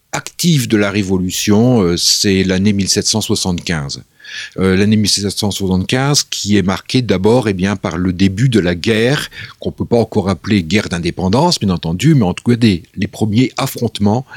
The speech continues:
entre, euh, les tuniques rouges, les, l'armée régulière, euh, britannique,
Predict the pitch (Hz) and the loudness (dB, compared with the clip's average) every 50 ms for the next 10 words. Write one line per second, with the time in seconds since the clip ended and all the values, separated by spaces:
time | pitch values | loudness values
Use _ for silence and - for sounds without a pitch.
0 | 131 127 127 - 117 - - 120 123 - - - - - 123 117 113 104 92 - | -12 -10 -10 -10 -10 -6 -2 -2 -2 -2 -2 -6 0 2 4 6 6 4 4 0
1 | - - - - - - - - - - 107 107 101 101 98 98 98 95 92 90 | -4 -14 -12 -12 -10 -10 -12 -8 -4 -2 0 0 0 0 0 0 0 0 0 -2
2 | 92 92 92 90 87 92 98 101 - - 113 107 104 95 - - - 127 190 214 | -2 -2 -2 -2 -2 0 -2 -2 0 0 0 0 0 -2 -2 0 2 4 6 6
3 | 220 175 110 87 85 98 101 95 90 90 90 85 85 87 87 92 101 95 101 98 | 6 6 4 2 2 2 4 4 4 2 2 2 2 2 2 2 0 0 0 2
4 | 107 110 110 101 85 113 98 - 104 101 92 101 101 98 - - 87 85 85 85 | 2 4 4 2 0 0 -2 0 0 2 2 2 2 2 0 -2 -2 -2 -2 -4
5 | 80 78 78 98 - - 90 95 113 131 175 196 165 - - - | -4 -4 -4 -4 -2 -2 0 2 4 4 4 4 2 -2 -8 -8